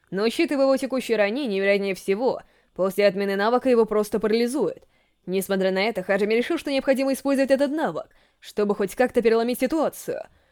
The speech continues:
Сразу после этого тело Хаджими охватил сияющий ярко-красный вихрь, а силы его начали скачкообразно расти. Крича, он наклонил аркан, пытаясь отклонить поражающий его луч, и все же ему не удалось сделать это полностью. Его отбросило,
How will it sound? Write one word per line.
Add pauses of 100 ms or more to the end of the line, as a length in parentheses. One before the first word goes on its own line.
(200)
Сразу
после
этого
тело
Хаджими
охватил
сияющий
ярко-красный
вихрь, (400)
а
силы
его
начали
скачкообразно
расти. (680)
Крича,
он
наклонил
аркан,
пытаясь
отклонить
поражающий
его
луч, (320)
и
все
же
ему
не
удалось
сделать
это
полностью. (360)
Его
отбросило,